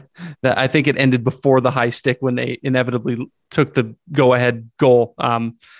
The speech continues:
but yeah, I, I get what you're saying there. Um, n-, oh, there's a lot of Blues chat going on in here as well. Um, someone else saying, uh, "The Chicago Blackhawks were down three to one versus the Red Wings in the twenty thirteen playoffs."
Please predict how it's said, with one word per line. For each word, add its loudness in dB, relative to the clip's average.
but -2
yeah, 2
I, -2
I 0
get 0
what -6
you're -6
saying -8
there. -6
Um, 0
n-, -2
oh, -2
there's -4
a -2
lot -2
of -10
Blues -2
chat -6
going -8
on -8
in -8
here -10
as -14
well. -6
Um, 2
someone 2
else 2
saying, 2
uh, 0
"The -6
Chicago -2
Blackhawks -2
were -8
down -6
three -6
to 0
one 0
versus -4
the -10
Red 0
Wings -4
in -8
the -8
twenty -4
thirteen -4
playoffs." 0